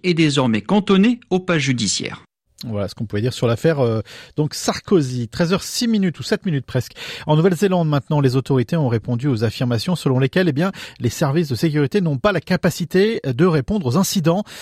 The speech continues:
Speaker 2: Les services d'urgence donc du pays ont fait l'objet de critiques, de très vives tri-, critiques, après que six personnes aient été tuées, donc, euh, soient mortes dans un incendie dans une auberge à Wellington. Le directeur général, euh, Kerry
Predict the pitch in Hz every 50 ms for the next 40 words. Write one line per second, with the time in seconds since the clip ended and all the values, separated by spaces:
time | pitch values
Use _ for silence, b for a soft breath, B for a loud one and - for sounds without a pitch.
0 | B B B B - - - - 101 95 113 107 92 117 160 143 127 143 170 160
1 | 127 - - 127 117 104 98 98 98 - 170 175 165 180 214 220 220 - - 131
2 | 117 - 196 180 147 123 120 180 190 156 127 - - - 196 - - - 202 220
3 | - _ - 120 - - - 180 165 202 220 - - - 175 - - _ _ -
4 | - 147 - 208 214 - B B B B B B B - - - - 175 - -
5 | 120 - - 202 170 165 139 - - 185 160 131 - - - - 120 117 113 104
6 | 98 - - 190 196 208 185 160 131 - - 120 107 - - 127 107 113 139 147
7 | 120 113 98 113 117 131 123 - - 127 123 147 143 123 101 95 113 143 151 135
8 | 151 151 127 - 95 92 95 131 147 147 143 131 120 - 139 131 160 175 165 B
9 | B B B B B B - - - 98 98 92 95 - 110 95 98 95 98 104
10 | 110 120 127 131 113 101 101 92 - - 156 147 131 151 156